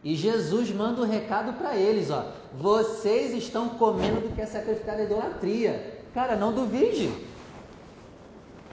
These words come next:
Não duvide. Tem gente que faz isso.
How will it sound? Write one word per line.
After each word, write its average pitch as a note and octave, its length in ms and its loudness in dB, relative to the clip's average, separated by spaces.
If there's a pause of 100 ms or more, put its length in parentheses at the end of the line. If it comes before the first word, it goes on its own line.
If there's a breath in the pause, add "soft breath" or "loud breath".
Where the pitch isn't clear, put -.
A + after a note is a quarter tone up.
(300)
Não A3+ 220 6
duvide. B3+ 680 6 (2250)
Tem F3 200 2
gente D3+ 300 0
que D3+ 100 -6
faz C#3 280 -2
isso. - 280 -12